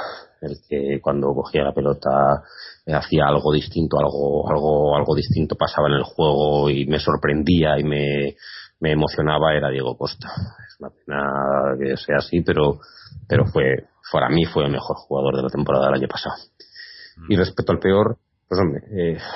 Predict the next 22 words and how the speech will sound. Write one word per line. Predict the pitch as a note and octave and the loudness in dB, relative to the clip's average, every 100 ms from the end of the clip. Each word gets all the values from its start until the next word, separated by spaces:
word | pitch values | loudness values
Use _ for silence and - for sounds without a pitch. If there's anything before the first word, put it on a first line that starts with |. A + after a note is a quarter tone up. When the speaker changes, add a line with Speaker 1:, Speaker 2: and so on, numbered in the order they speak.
| - - | -14 -6
Speaker 1:
es | F#2 F2+ - - - - | -6 -6 -14 -20 -16 -4
relativamente | E2+ D#2 D#2 D2+ D2 | 0 2 2 2 0
fácil | D2+ D#2 D2+ | -2 -2 0
decir | D2 - D#2 - | 2 4 4 2
que | D2 | 0
Insúa, | C#2+ C2+ F#2 D2+ | 0 2 2 2
porque | - C2+ | 0 -2
sí, | D2 | 0
Insúa, | B1 C2+ - C#2+ C#2 C2 B1+ | 0 -4 -4 0 2 2 2
eh, | C#2 C#2 C2+ C2 C2 C2 C2 - | 2 0 0 -2 -2 -4 -6 -6
pues | C#2+ | -2
no, | C#2+ C#2+ | 0 2
no | C#2 | 2
tiene | C#2 C#2 | 2 2
nivel | C2+ C#2 F2 C2+ | 2 2 0 0
para | C#2+ | -2
jugar | - D2+ | 0 -2
en | C#2+ | -2
el | |
Atlético | C#2 C2+ C#2+ | -4 -4 -2
de | |
Madrid. | C#2+ D2 | 0 0